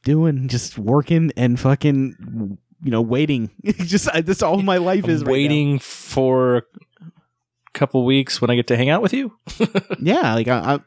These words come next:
Speaker 1: I'm super stoked to hang out with him. Like, I'm really looking forward
Speaker 2: Yeah.
Speaker 1: to seeing him. Like, it's, uh, it's, it's one of those things where it's like, I love being around him when I'm around him. I mean, they get on my nerves sometimes, but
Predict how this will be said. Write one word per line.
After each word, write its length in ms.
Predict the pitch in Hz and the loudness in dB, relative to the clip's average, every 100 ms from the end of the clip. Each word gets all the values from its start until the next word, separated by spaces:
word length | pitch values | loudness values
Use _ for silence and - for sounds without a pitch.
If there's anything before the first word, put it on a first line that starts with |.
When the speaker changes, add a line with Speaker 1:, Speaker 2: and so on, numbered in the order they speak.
| 139 | -2
Speaker 1:
I'm 120 | 151 | -2
super 280 | - 269 220 | -2 -2 -2
stoked 260 | 175 151 | 0 0
to 80 | 131 | 0
hang 220 | 123 117 | 0 2
out 160 | 120 - | 0 0
with 160 | 135 131 | -2 0
him. 140 | 147 | 0
Like, 140 | 127 110 | 0 0
I'm 360 | 120 117 110 - | 0 0 -4 -2
really 220 | 135 165 | 0 2
looking 240 | 127 113 | 2 0
forward 240 | 104 113 104 | 0 2 2
Speaker 2:
Yeah. 80 | 95 | 2
Speaker 1:
to 60 | |
seeing 220 | 107 139 | 0 -2
him. 220 | 143 113 131 | -2 -6 -8
Like, 280 | 110 104 - - - - - _ | -8 -10 -14 -20 -20 -20 -20 _
it's, 320 | 127 - - | -6 -6 0
uh, 260 | 127 110 110 - - - | 2 4 4 0 -8 -10
it's, 320 | - 127 - | -6 -4 2
it's 160 | 120 - | 2 2
one 100 | 123 | 0
of 80 | 120 | 2
those 180 | 117 | 0
things 240 | - 117 113 | -2 -4 -2
where 120 | 107 | -2
it's 120 | 101 | -2
like, 280 | 104 101 - - | -2 -4 -6 -4
I 120 | 117 | 0
love 340 | 113 110 147 117 | 2 2 0 2
being 260 | 107 98 | 0 2
around 360 | 95 95 120 107 | 0 0 0 0
him 140 | 98 | -2
when 140 | 101 95 | -4 -4
I'm 120 | 95 | -4
around 320 | 90 95 107 | -4 -2 -2
him. 180 | 101 95 104 | -2 -4 0
I 40 | |
mean, 140 | 120 | 0
they 80 | 113 | 2
get 160 | 127 127 | 2 2
on 100 | 107 | 2
my 100 | 92 | 0
nerves 380 | 85 113 110 - | 2 4 4 2
sometimes, 480 | 92 87 90 104 | -4 -4 -4 -4
but 220 | - 90 | -4 -6